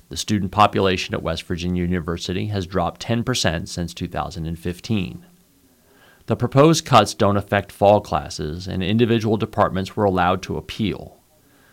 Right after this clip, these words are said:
The W V U Board of Governors is scheduled to make final recommendations September fifteenth. Staff and faculty reduction letters will be sent in mid-October.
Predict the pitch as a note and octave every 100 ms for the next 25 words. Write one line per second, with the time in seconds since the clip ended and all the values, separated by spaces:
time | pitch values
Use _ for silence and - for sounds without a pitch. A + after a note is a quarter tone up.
0 | _ - E2+ G2+ G2+ G2 E2+ G2+ F#2+ G2
1 | F2+ G2 G2+ F2+ - F#2+ F2+ F2 F2+ F2
2 | E2 - F#2+ G2 F#2 G2 G2 F#2 - G#2
3 | A#2 G#2+ F2+ F#2 F2+ D#2+ D#2 - F#2 -
4 | - - E2+ F2 F#2 - - G#2 F2+ -
5 | - _ _ _ _ _ _ - - F#2
6 | E2+ F2+ - F#2 G#2 G2+ G#2 F#2 G#2 F#2+
7 | F#2+ G2 A2+ G#2+ G#2 E2+ F2+ G2 F#2+ -
8 | F2 D#2+ E2+ D#2+ C#2+ D2 - G#2+ G2 -
9 | -